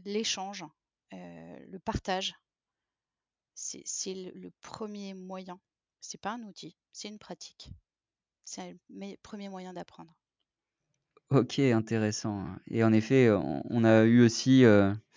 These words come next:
Speaker 2: trois cent soixante Learning juste avant. Tu nous as beaucoup, heu, partagé sur, heu, cet outil. Hem,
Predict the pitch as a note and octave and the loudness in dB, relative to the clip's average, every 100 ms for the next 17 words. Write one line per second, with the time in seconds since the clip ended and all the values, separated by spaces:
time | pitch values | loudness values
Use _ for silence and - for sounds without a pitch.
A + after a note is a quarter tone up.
0 | - - - A2+ A#2+ A2+ A#2 A#2+ A2+ A#2+ | -20 -20 0 2 2 2 2 2 2 4
1 | A#2+ A#2 G#2+ A2 A#2+ C3 B2 G#2 F#2 F#2+ | 4 2 0 2 4 4 2 0 -2 -4
2 | G2 A2 A2 G#2+ G2+ - G#2 A2+ A2+ A2 | -6 -2 0 0 -2 -2 0 0 -2 -2
3 | G2+ G2 F#2+ A2+ - - A2 A#2 A2 B2+ | 0 0 -2 -6 -8 -6 -4 -4 0 2
4 | C3+ C3+ - - - - F#2+ F#2 F#2 F#2 | 2 -2 -16 -20 -14 -6 -2 0 -2 -4